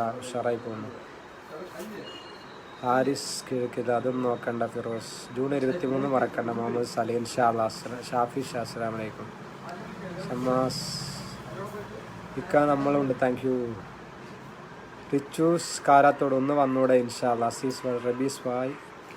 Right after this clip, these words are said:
കമന്റ് എന്ന ഒരു ഫേക്ക് ഐഡിയ വെ-, വെച്ചിട്ടോ. ഷാജി പാലക്കാട് ആലത്തൂർ.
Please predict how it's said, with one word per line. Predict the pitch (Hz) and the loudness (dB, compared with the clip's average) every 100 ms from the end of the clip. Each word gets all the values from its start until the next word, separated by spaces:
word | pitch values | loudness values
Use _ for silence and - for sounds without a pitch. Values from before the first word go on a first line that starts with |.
| - | -2
കമന്റ് | 127 131 135 135 156 160 - - - - | 0 0 -2 0 -2 -2 -12 -18 -18 -8
എന്ന | 135 135 | -4 -2
ഒരു | 139 135 | 0 -2
ഫേക്ക് | - 131 127 143 | 2 4 4 4
ഐഡിയ | 131 131 | 4 4
വെ-, | 135 123 - - - - - | 2 0 -6 -14 -16 -16 -10
വെച്ചിട്ടോ. | 127 - - 110 - 113 107 104 - - - 104 - 95 - - - - - - - - - - | -10 -8 -10 -8 -8 -8 -10 -14 -16 -16 -16 -16 -16 -16 -16 -14 -14 -14 -14 -14 -14 -12 -10 -6
ഷാജി | 131 127 131 139 | 0 2 2 0
പാലക്കാട് | 139 135 127 - 131 | 2 2 2 2 4
ആലത്തൂർ. | 135 127 123 - | 4 2 0 -4